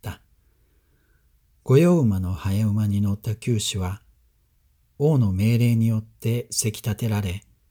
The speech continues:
急いで出て行った。この法令はスサの城で発布された。モルデカイは青色と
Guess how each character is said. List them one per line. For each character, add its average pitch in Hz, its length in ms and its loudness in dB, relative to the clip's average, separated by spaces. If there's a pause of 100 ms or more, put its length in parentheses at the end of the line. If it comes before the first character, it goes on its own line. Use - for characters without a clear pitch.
(380)
急 110 300 0
い 101 40 0
で 101 140 -6
出 120 160 -2
て - 80 -6
行 90 120 -6
っ - 120 -20
た。 - 160 -12 (880)
こ - 120 -2
の 156 120 4
法 143 180 4
令 139 200 6
は 127 260 2 (180)
ス - 200 -2
サ 139 200 0
の 90 160 -4
城 92 320 -4
で 92 160 -6
発 104 280 -8
布 110 60 -4
さ 104 160 -2
れ 90 120 -10
た。 - 200 -10 (1200)
モ 120 120 2
ル 120 100 4
デ 110 100 0
カ 104 160 -2
イ 95 100 -2
は 98 400 -4
青 120 240 0
色 120 220 0
と 110 340 -4